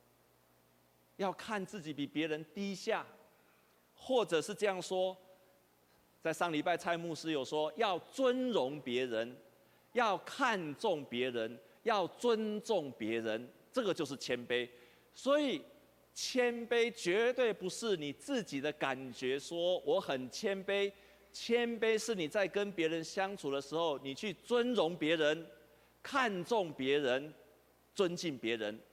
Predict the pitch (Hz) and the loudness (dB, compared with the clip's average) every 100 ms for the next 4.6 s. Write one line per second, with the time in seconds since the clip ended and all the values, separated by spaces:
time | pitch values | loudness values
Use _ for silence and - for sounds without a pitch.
0 | _ - 202 240 262 220 190 190 190 185 | _ -4 0 2 2 2 2 2 0 2
1 | 220 214 185 143 - - - - 214 247 | 2 4 4 2 -2 -20 -14 -2 0 4
2 | 202 226 220 190 240 208 175 180 165 202 | 4 4 2 4 2 2 0 0 2 0
3 | 170 - 143 180 185 156 151 147 151 127 | 0 -2 -2 -2 -2 -2 -4 -4 -6 -6
4 | 120 107 - 131 117 90 | -4 -4 -2 -2 -2 -4